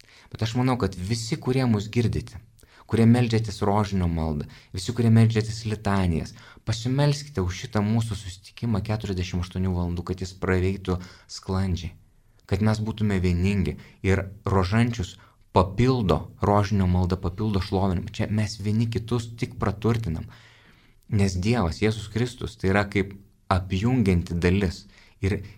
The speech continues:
čia ir yra tikrasis pasiruošimas Švento Tėvo atvažiavimui ir pasiruošimas Šventosios Dvasios priėmimui.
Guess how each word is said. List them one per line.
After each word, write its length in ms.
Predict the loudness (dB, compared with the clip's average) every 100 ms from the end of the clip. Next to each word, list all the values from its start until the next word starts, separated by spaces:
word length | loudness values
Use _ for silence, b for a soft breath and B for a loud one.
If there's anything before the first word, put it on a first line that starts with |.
| -4
čia 140 | 2 4
ir 140 | 4
yra 140 | 2 -2
tikrasis 460 | -4 -4 -2 -4 -6
pasiruošimas 640 | -6 -2 -4 0 0 0
Švento 320 | 0 -2 -2
Tėvo 320 | -2 0 0
atvažiavimui 600 | -2 -2 -2 0 0 -2 -4
ir 140 | -4
pasiruošimas 720 | -4 -2 -2 -2 0 0 0 -6 B B
Šventosios 640 | -2 0 2 0 -2 -4
Dvasios 640 | 0 2 2 2 0 -4 -6
priėmimui. 800 | 0 2 4 6 6 4 2